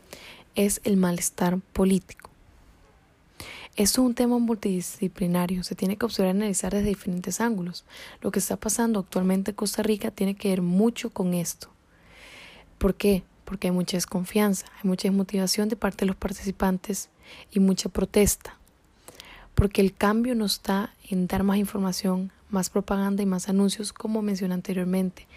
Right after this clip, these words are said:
El cambio está en devolverle la confianza y la motivación a los ciudadanos de Costa Rica para participar y votar por su país,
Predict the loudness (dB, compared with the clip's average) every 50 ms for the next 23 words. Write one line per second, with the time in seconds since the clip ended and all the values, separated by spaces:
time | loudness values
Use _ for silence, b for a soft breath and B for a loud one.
0 | B B B B B B B B 0 0 0 0 -2 -2 0 2 2 2 0 -2
1 | -4 -6 -6 -6 -6 -6 -4 -2 -2 0 2 2 2 2 0 -2 0 2 2 2
2 | 2 2 -2 -2 -2 -2 -2 -4 -4 0 2 2 2 2 0 0 0 2 2 0
3 | 0 0 2 2 2 2 2 2 2 2 0 2 2 2 2 4 4 2 2 0
4 | 0 -2 -4 -2 0 0 2 2 0 -2 -2 -8 -8 B B B B B B B
5 | 0 2 4 4 2 0 -2 -4 -4 -4 -4 -4 -4 -4 -2 0 0 0 0 -2
6 | -10 -20 -20 -20 -20 -14 -4 -2 0 0 0 0 -2 -4 -6 -4 -4 -4 -2 -2
7 | -4 -4 -2 0 2 2 2 0 -2 -8